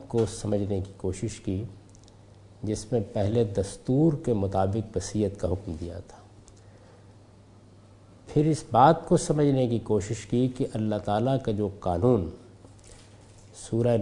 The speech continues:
نساء میں بیان ہوا ہے وہ اس پر کیسے اثر انداز ہوتا ہے۔ اب ہم سورہ نساء کے اس قانون کو پڑھیں گے۔ ارشاد فرمایا ہے،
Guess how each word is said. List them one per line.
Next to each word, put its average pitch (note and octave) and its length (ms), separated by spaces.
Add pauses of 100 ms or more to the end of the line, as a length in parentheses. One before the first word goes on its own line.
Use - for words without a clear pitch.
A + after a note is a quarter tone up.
نساء C3+ 280
میں D#3+ 160
بیان G#2+ 320
ہوا G#2 300
ہے A#2 60
وہ A2+ 160
اس - 220
پر A2+ 100
کیسے B2 420
اثر G#2 220
انداز F2 400
ہوتا - 400
ہے۔ - 40 (1600)
اب B2+ 260
ہم C#3 120
سورہ B2 380
نساء A2 400 (100)
کے C#3 60
اس A#2 240
قانون G2+ 440
کو F#2 100
پڑھیں D#2+ 260
گے۔ E2 200 (2250)
ارشاد C#3 400
فرمایا B2 500
ہے، A2+ 340